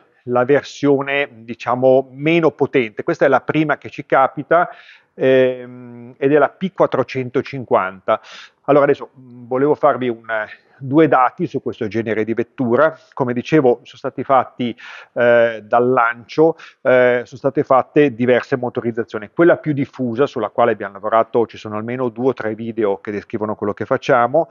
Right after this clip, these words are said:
è la versione P duecento, che monta un quattro cilindri in linea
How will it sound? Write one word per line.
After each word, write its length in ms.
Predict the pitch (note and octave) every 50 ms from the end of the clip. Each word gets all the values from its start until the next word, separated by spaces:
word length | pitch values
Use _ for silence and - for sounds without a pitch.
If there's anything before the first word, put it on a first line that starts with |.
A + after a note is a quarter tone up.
| - - - - - _
è 140 | _ - C3+
la 120 | C#3 C3+
versione 480 | C3 C3 C3 B2+ - - E3 D3+ C#3+ A#2+
P 200 | - _ - D#3
duecento, 920 | C3+ B2 C3+ B2 - - - A#2+ G#2 G2+ G#2+ A2+ - - E3 F3+ E3+ - _ _ _ _ _ _ _ _
che 120 | _ - C3
monta 320 | C3 C#3+ C#3 B2+ A2 -
un 100 | A2+ G#2+
quattro 320 | - D3 C#3 C3 - C3 A#2+
cilindri 460 | - - B2 B2 C3 B2+ A#2+ A#2+ A#2+
in 120 | A#2+ B2
linea 560 | B2 B2 B2 A2+ A2+ A#2 B2+ C#3 D3+ C#3 C3